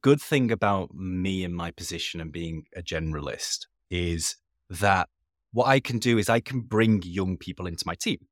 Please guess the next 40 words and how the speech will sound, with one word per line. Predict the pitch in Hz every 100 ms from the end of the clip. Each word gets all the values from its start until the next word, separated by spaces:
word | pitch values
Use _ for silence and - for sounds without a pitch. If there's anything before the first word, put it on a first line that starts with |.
| _
because | 120 117 131 123 113 107 - _ -
I |
don't | 131 165 -
have | - 196 -
to | 104
bring | 107 92
expertise | - - 92 - 165 -
into | 87 82 85
my | 80
team | - 90 82 80 76
that | 95 90
have, | 92 - -
that | 98
have | 85
developed | - 92 92 87 -
elsewhere. | 82 - 104 113 90
I | 95
can | 101 120
bring | 98 113 107
really | 98 107 113
young | 98 95 95 95 90 -
apprentice | 101 - 92 82 87 -
people, | - 92 82 80 80
essentially. | 76 - 82 71 87 87
All | 82 92
my | 90 82
team | - 82
has, | 78 -
has | 82 73
started | - - 85 80
out | 80 71
as | 78
apprentices. | - 95 87 - 69 - _ _ _ _
And | 95 95 92 - -
I | 101 101
can | - 104 98 95 - _ _ _ _ _ _ _ _
lead | 127 127 156 170 143
them | 127 135 131
so | 123 - 113 113
far | 107 101 92 107 156